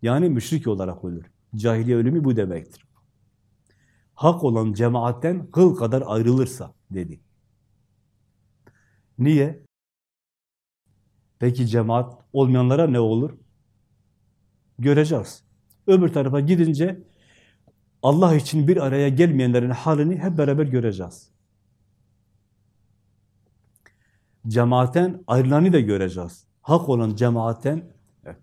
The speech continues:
ayrılanı da göreceğiz. Eğer ayrılıp başka bir cemaate gidip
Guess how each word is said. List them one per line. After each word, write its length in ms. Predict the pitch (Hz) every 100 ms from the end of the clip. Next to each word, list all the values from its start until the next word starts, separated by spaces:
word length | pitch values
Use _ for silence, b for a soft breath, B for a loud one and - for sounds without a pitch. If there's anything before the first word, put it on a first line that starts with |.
| _ _
ayrılanı 420 | 110 113 123 143
da 60 | 147
göreceğiz. 680 | 95 95 90 87 85 - - _ _ _ _ _ _ _ b b b b _
Eğer 260 | 127 139 170 113
ayrılıp 640 | 127 127 127 185 190 - _ _ _ _ _ _ _ _ _ _ _ -
başka 380 | 135 131 180 165
bir 100 | 139
cemaate 560 | 117 127 131 127 147
gidip 360 | 135 131 170